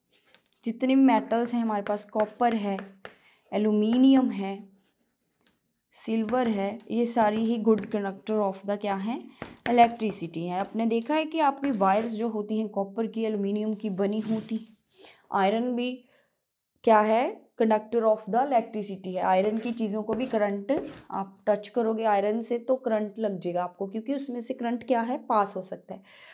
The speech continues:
आपकी बॉडी क्या है? कंडक्टर है या इंसुलेटर है?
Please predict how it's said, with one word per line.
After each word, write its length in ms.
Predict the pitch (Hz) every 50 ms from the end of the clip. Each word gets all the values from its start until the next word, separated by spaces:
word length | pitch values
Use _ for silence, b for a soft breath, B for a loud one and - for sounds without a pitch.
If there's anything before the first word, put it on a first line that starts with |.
| B B
आपकी 300 | - 277 285 285 - 330 320
बॉडी 340 | 254 277 262 262 254 285 285
क्या 180 | 269 269 226 196
है? 160 | 185 180 -
कंडक्टर 520 | - 240 226 220 220 220 220 - 277 294
है 80 | 320 359
या 140 | 370 427 466
इंसुलेटर 600 | 453 403 370 370 330 294 262 220 202 - 190 175
है? 160 | 175 160